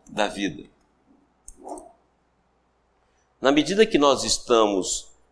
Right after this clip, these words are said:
é, mudando interiormente, a nossa visão do mundo vai mudando.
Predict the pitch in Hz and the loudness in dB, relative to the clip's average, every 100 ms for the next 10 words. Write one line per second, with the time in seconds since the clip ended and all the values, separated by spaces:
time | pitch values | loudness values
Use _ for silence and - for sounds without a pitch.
0 | _ _ _ _ _ _ - 120 123 127 | _ _ _ _ _ _ -2 4 6 4
1 | - - - _ _ _ _ _ _ 127 | 0 -14 -20 _ _ _ _ _ _ 0
2 | 202 113 151 196 196 120 117 107 92 104 | 0 4 6 6 4 0 0 0 0 0
3 | 143 156 139 135 175 190 160 160 110 151 | 0 2 0 0 0 0 0 -2 0 2
4 | 214 190 131 113 147 185 123 107 143 190 | 2 2 0 0 0 0 -2 -2 0 0
5 | 226 147 98 104 98 92 82 | 0 -2 -2 -2 -2 -4 -12